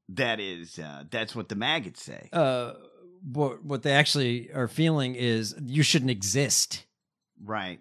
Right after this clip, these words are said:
Speaker 2: "These people should not exist. We don't want them to exist."
Speaker 1: And it's weird, too, that some of the people that are saying, "We don't want you to exist," they're doing things,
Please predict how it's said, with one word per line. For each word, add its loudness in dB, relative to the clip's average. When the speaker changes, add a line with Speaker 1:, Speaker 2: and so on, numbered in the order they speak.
Speaker 2:
"These 2
people 6
should 4
not 6
exist. 2
We 4
don't 2
want 2
them 2
to -2
exist." -2
Speaker 1:
And 2
it's -6
weird, 0
too, 0
that -6
some 2
of -4
the -2
people 2
that 0
are -6
saying, -4
"We -2
don't -2
want 0
you 0
to -4
exist," -4
they're 0
doing -2
things, -4